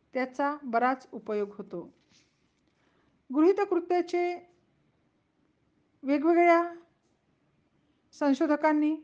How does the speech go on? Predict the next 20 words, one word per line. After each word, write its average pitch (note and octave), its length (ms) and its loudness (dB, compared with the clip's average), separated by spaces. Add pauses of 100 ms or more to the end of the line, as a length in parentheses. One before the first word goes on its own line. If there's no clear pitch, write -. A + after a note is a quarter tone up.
वेगवेगळे C#4 560 -2
प्रकार A#3+ 380 -2
सांगितलेले A3 560 -6
आहेत. G3 240 -8 (920)
त्यात D#4+ 200 6 (640)
हेज E4 300 2
यांनी A#3+ 420 0 (500)
गृहीतकृत्याचे E4 1120 0
दोन D4+ 420 -2
प्रकार C4+ 340 -2
सांगितले G#3 460 -8
आहेत. F#3 260 -10 (1500)
त्यात C#4 180 4 (180)
पहिला D#4+ 280 2
प्रकार B3+ 340 -4
आहे A#3 300 -4 (560)
सरळ F4 340 4
गृहीतकृत्य, A#3+ 880 -8 (800)
सिंपल E4 580 2
हायपोथेसिस, A3+ 920 -8